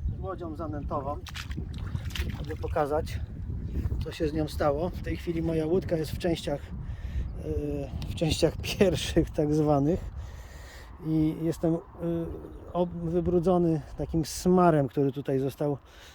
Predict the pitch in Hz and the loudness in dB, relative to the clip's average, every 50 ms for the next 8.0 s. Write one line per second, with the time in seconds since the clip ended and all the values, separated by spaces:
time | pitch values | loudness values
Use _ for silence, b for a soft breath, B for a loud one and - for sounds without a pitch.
0 | B - - 147 139 127 143 151 147 - 160 147 143 143 151 156 160 - - - | B -10 -4 -2 0 2 2 0 0 0 0 2 2 0 0 0 -4 -6 -2 0
1 | 165 147 151 156 147 131 127 131 139 160 - - - - - - - 147 139 139 | 2 4 4 6 6 6 4 4 2 2 0 -2 -4 -4 -4 -4 -4 -2 -2 0
2 | 139 135 135 135 135 - 160 151 143 139 139 135 143 151 139 151 127 139 147 135 | 0 0 -2 -2 0 2 2 4 4 4 2 2 0 -2 -2 -2 -2 -4 -4 -4
3 | - - 151 143 143 143 151 151 151 151 - - - - 165 139 131 - - 127 | -2 0 2 4 4 4 4 4 2 0 -2 -2 0 2 4 4 2 2 0 0
4 | 120 110 B B B B B B B B B B B B - 147 147 147 151 143 | 0 0 B B B B B B B B B B B B -4 -2 0 0 2 2
5 | 160 165 151 - 180 147 156 160 156 156 170 170 165 165 160 160 156 - - 160 | 4 2 4 4 2 4 4 2 2 4 4 4 4 2 2 0 0 2 2 2
6 | 156 156 147 - - - 160 160 160 160 165 - 151 - - - 170 170 156 135 | 2 0 -2 -4 -4 -2 0 0 0 0 -2 -2 -4 -4 2 6 8 8 8 8
7 | 127 120 117 113 120 131 143 147 151 139 143 131 156 143 143 147 147 147 143 143 | 4 2 0 0 0 0 0 0 0 0 0 0 0 0 2 2 2 2 2 0